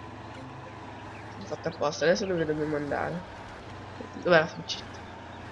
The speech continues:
Ok. Uh, cosa c'è qua? Uh, un mezzo, un mezzo, un mezzo, c'è un mezzo. Due! Eh, vabbè, l'altro è quello blu, mi sembra. Sì.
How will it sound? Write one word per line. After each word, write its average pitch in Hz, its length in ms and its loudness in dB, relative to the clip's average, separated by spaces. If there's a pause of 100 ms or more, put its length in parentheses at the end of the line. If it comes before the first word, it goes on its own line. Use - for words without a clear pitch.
(240)
Ok. 165 220 2 (920)
Uh, 254 560 12
cosa 208 240 10
c'è 175 360 8
qua? 175 200 2 (300)
Uh, 269 200 12
un 269 60 12
mezzo, 240 400 12
un 180 80 8
mezzo, 165 320 10
un 175 80 8
mezzo, 160 280 4
c'è 175 160 -2
un 156 80 4
mezzo. 156 360 2 (4000)
Due! 208 560 12 (240)
Eh, 190 80 8
vabbè, 185 220 12
l'altro 196 300 12
è - 20 -10
quello 170 240 10
blu, 160 240 8
mi 156 140 6
sembra. 151 640 2 (300)
Sì. - 320 6